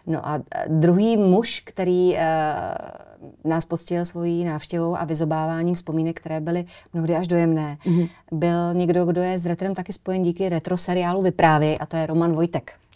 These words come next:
Speaker 2: Jo.
Speaker 1: Tak s tím jsme taky vzpomínali i na ty neveselé věci, ale takovou jako, eh, hezkou, eh, až úsměvnou nostalgii.
Speaker 2: Aha, aha. No a, eh, ty se přitom, eh, cítíš jak, když takhle jako, ehm, vzpovídáš, eh,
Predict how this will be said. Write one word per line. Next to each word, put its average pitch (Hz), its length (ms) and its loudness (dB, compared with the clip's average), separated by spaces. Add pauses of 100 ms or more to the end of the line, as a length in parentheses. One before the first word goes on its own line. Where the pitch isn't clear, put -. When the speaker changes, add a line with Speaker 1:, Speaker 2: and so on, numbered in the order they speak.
Speaker 2:
Jo. 143 280 2 (160)
Speaker 1:
Tak - 160 -10
s - 40 -10
tím 165 120 0
jsme 175 140 0
taky 160 160 -2
vzpomínali 165 500 0
i 185 140 -4
na 175 120 2
ty 196 220 -4
neveselé 175 520 0
věci, 175 440 -4
ale 165 180 -6
takovou 175 340 -4
jako, 175 360 -6 (420)
eh, 151 160 -10
hezkou, 175 880 -2
eh, 151 380 -8 (120)
až - 160 -12
úsměvnou 180 480 0
nostalgii. 160 640 -6 (100)
Speaker 2:
Aha, 196 300 6
aha. 190 320 2 (380)
No - 180 6
a, 185 200 10
eh, 190 100 8
ty 185 140 -2
se 226 160 2
přitom, 226 400 4
eh, 190 320 8
cítíš 226 580 2
jak, 269 240 6
když 202 300 4
takhle 175 300 6
jako, 165 540 6
ehm, 151 580 4 (240)
vzpovídáš, 180 880 4
eh, 170 120 6